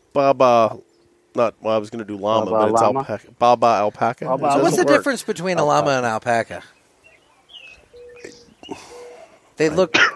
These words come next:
Speaker 3: I mean, aren't, they're not the same animal, right?
Speaker 1: No, but they do, they do actually resemble each other, but no, they are not the same animal.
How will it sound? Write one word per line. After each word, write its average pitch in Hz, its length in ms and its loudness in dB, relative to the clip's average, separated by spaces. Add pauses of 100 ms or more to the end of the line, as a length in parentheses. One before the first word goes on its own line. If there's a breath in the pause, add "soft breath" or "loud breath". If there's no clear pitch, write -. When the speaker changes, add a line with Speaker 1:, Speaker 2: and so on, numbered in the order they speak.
(160)
Speaker 3:
I 139 80 -4
mean, 151 240 -6 (380)
aren't, 147 280 -10
they're 131 140 -6
not 151 180 -4
the 135 80 -14
same 131 260 -8
animal, 98 340 -10
right? 90 80 -4
Speaker 1:
No, 117 420 4
but 135 120 -2
they 175 120 6
do, 160 180 4
they 160 180 2
do 165 300 -2
actually 135 440 0
resemble 117 540 -2
each 107 140 -10
other, 110 180 0
but 98 140 -8
no, 107 140 -2
they 101 120 -6
are 98 60 -6
not 98 140 -6
the 98 80 -14
same 90 220 -10
animal. - 240 -16